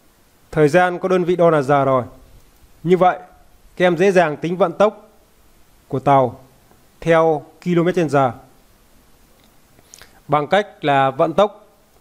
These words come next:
bằng quãng đường chia thời gian. Các em lấy tám mươi mốt chia một phẩy năm bằng năm tư ki-lô-mét trên giờ.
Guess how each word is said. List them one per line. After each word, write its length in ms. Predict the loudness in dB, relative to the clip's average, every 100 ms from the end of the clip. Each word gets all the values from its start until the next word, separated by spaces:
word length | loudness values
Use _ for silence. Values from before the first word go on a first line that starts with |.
| _ _ _ _ _ _ _ _
bằng 240 | -2 -2
quãng 240 | -2 -2 0
đường 260 | 0 0 -2
chia 160 | -2
thời 200 | -2 -2
gian. 240 | 0 0 -2 -10 _ _ _ _ _ _ _ _ _ _ _ _ _ _ _
Các 100 | -4
em 120 | -2 0
lấy 240 | 0 0
tám 280 | 0 -2 0
mươi 60 |
mốt 100 | 0 -2
chia 180 | -2 0
một 160 | 0 -2
phẩy 120 | -2
năm 200 | -2 -2 -6 -14 -20 _ _ _ _ _ _ _ _ _ _ _
bằng 180 | -4 -2
năm 160 | -4
tư 400 | 0 2 2 0 -12 -20 _ _ _ _ _ _ _ _
ki-lô-mét 380 | -2 2 2 2
trên 120 | 0
giờ. 260 | 0 0 -2